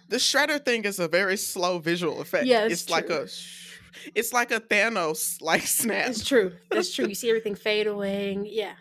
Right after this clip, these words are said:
Speaker 2: yeah. Mm. That's
Speaker 1: It's not fast, so I didn't get it.
Speaker 2: Yeah, that's a good point. Um, but, uh, they tie it in because when they have these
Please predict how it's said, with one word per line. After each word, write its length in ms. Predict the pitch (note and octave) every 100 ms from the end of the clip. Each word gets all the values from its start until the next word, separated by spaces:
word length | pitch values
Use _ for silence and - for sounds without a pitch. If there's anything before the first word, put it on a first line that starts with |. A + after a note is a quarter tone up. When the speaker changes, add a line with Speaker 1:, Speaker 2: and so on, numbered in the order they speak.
| -
Speaker 2:
yeah. 260 | F#3+ F3 F3+ _ - - _ _ _ -
Mm. 320 | D4 D4+ C4+ - _ _ - - D4
That's 120 | E4
Speaker 1:
It's 60 | G#3+
not 260 | G#3 -
fast, 580 | A3 G#3+ F#3+ E3 F#3 -
so 200 | - A3
I 140 | F3+ F#3+
didn't 260 | G3+ F#3+
get 200 | E3+ G3+
it. 180 | E3+ - -
Speaker 2:
Yeah, 200 | A3 G2+ - - - -
that's 280 | B3+ D4+ D#4+
a 40 |
good 200 | C4+ A3+
point. 360 | - F3+ F3+ - -
Um, 380 | A3 A3 G#3 F#3+
but, 160 | - -
uh, 80 | B3 - -
they 160 | D#4+
tie 380 | E4+ F4 G4+ G#4+
it 60 | F4+
in 260 | C4 C#4+ B3+
because 420 | B3 B3+ B3 A3+
when 140 | A#3+
they 340 | B3 A#3+ A3+ - -
have 460 | G#3+ C#4 D#4 C#4 A3+
these 680 | A#3 A3+ G#3+ G#3 G3+ -